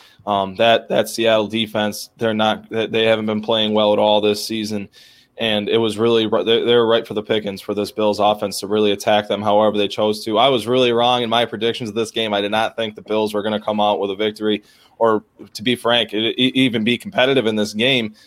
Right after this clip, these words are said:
But, you know, they surprised me completely. They, they proved me wrong entirely. Uh, my, my thought process was I wasn't going to predict them to look competent against a Super Bowl caliber team, whereas, whereas in the last two times we saw them with the Tennessee and Chiefs game,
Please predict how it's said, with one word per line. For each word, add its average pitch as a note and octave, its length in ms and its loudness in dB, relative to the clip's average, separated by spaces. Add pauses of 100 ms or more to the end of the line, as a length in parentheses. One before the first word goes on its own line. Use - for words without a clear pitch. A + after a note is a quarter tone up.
(260)
But, A2 380 0
you A#2 80 -4
know, G#2 160 2
they A#2+ 140 2
surprised A#2+ 520 0
me A2+ 140 -8
completely. A2 480 -4
They, A2+ 220 0 (320)
they B2 100 2
proved C3 340 0
me B2 160 0
wrong A#2 520 2
entirely. A2+ 760 2
Uh, A#2 280 0
my, B2+ 200 0
my B2+ 140 2
thought B2 280 2
process A#2+ 460 0
was B2 240 2
I A2 120 2
wasn't A#2 300 -2
going A2 180 -4
to G#2 40 -12
predict A2 360 -8
them A2 240 -6 (340)
to A#2+ 400 -4
look A#2+ 220 0
competent A2+ 480 -2
against A2 480 -6
a A2 160 -2
Super A2+ 320 -8
Bowl G#2+ 160 0
caliber A2 420 0
team, A2 460 -6 (100)
whereas, A2 520 0
whereas A2+ 400 4
in - 20 -8
the G#2+ 80 -2
last G#2+ 260 2
two A#2 140 -8
times G#2+ 260 -2
we A2 100 -6
saw A2 280 2
them G#2 120 -2
with G#2 120 -4
the - 60 -20
Tennessee G#2+ 460 -4
and G#2 120 -10
Chiefs A#2 260 -8
game, G#2 300 -6